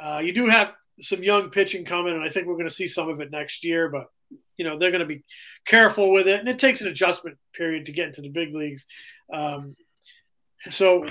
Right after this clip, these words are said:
one, you know, I probably would <laughs> think about Trey Turner very seriously.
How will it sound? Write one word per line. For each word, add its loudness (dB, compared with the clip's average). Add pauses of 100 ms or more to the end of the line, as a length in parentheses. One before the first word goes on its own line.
(420)
one, 4
you -8
know, 2
I 8
probably 4
would 4
<laughs> -12
think 4
about 4
Trey 4
Turner 0
very 2
seriously. -2